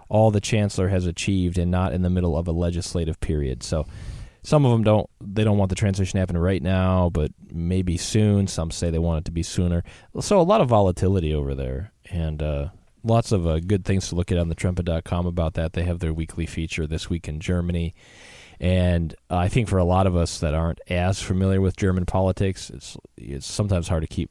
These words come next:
uh, which party is doing what, keep it all straight and coalitions and on and on. But anyway, there's a lot of good information there at the trumpet dot com to, uh,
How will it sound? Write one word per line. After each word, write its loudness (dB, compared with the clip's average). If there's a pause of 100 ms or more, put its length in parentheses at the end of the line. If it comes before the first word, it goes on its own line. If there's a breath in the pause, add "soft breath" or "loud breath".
(120)
uh, -10
which -2
party 4
is 0
doing 2
what, 0
keep -2
it -2
all 2
straight 0
and -4
coalitions 0
and -8
on -2
and -2
on. -4 (600 loud breath)
But 6
anyway, 6
there's 4
a 4
lot 4
of 2
good 0
information -2
there 0
at 0
the -6
trumpet -2
dot -2
com -2
to, 0
uh, 0